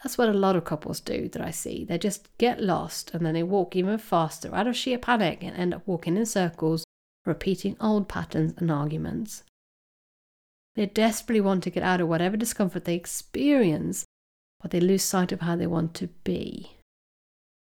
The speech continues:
So at this point, I think it's really important to notice that actually you do have a map and compass, but you might have forgot to pack them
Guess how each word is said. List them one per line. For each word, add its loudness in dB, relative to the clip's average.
So -18
at -18
this 4
point, 2
I 2
think 0
it's -2
really 4
important 0
to -2
notice 0
that -8
actually -2
you -2
do 4
have 4
a 0
map -2
and -4
compass, -8
but -4
you 2
might 6
have 2
forgot -2
to -8
pack -8
them -2